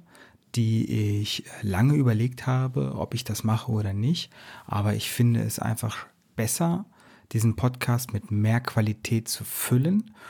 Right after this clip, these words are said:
und das Thema Minimalismus auch spannend zu gestalten. Ja, natürlich, ich lebe für den Minimalismus oder ich lebe den Minimalismus aus,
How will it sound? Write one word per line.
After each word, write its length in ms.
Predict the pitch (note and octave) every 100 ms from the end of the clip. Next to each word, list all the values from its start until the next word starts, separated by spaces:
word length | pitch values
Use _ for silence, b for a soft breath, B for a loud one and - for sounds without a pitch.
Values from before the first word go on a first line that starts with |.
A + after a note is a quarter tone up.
| B B
und 460 | - A#2+ A#2 A#2 - _ _
das 180 | G#2 -
Thema 240 | - A#2
Minimalismus 720 | A#2 A#2 A2 G#2+ A#2+ B2 A#2+
auch 160 | - G#2+
spannend 540 | - - G#2+ G#2+ A2+
zu 200 | - A2+
gestalten. 680 | G2+ - - G2 G2+ - G2+ B B B B -
Ja, 460 | G#2+ A2+ D#3 - B B B B
natürlich, 520 | G#2+ - B2+ D3 -
ich 240 | - - -
lebe 480 | A#2 A2+ A#2 C3 D3
für 160 | - D#3
den 100 | D3+
Minimalismus 840 | D3+ D3+ D3 D#3 - E3+ E3+ -
oder 200 | - -
ich 180 | - -
lebe 300 | G#2+ A#2 A#2
den 140 | A2+
Minimalismus 680 | A2+ A2+ G#2 G#2 - G#2+ -
aus, 420 | - A2+ F3+ -